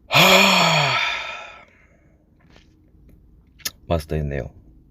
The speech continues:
<laughs> 에이치피, 자, 환생 마스터 확인. 캬,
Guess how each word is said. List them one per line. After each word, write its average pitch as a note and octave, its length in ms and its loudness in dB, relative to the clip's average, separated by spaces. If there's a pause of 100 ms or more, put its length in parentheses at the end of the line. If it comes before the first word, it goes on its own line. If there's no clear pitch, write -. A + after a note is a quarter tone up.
(1300)
<laughs> - 2000 -14
에이치피, C3 1200 -4
자, E2+ 460 -2 (120)
환생 G#2 420 -8
마스터 G2 420 -8
확인. C3+ 640 -4 (480)
캬, - 100 -6